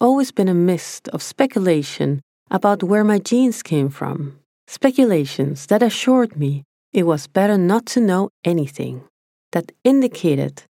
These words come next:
that I should be happy with just being adopted by a family. That's what I had gotten from life, and it was all there was to have.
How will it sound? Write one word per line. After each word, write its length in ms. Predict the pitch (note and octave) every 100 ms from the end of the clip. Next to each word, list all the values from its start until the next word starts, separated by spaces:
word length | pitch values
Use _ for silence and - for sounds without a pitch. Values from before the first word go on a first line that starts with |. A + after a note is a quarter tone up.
| _
that 120 | E3+ E3+
I 60 |
should 300 | F3+ B3+ -
be 80 | G3
happy 580 | - - G#3 - C#3 C#3+ _ _ _ F3
with 240 | E3 -
just 340 | A3 B3+ -
being 220 | G#3+ G#3+ A3+
adopted 480 | G3+ D#3+ - E3
by 140 | - G3
a 40 |
family. 680 | G3+ D4 E4 G3 C#3+ C#3 - _ _ _ _ _ _ _ _ _ _ _ F#3+
That's 380 | B3 C4+ -
what 180 | G#3 F#3+ - _
I 240 | G3 F3+ D#3
had 280 | C#3 D3 -
gotten 340 | C3 C3+ B2+
from 260 | - C#3+ D3
life, 400 | - C#3 - _ _ _
and 120 | A3+ G3+
it 80 |
was 240 | F3+ E3 - _ -
all 420 | A3+ G3+ C#3 D3 _ _ _ _
there 140 | F3 E3+
was 260 | E3 D#3
to 100 | -
have. 520 | E3 - - C#3+ C#3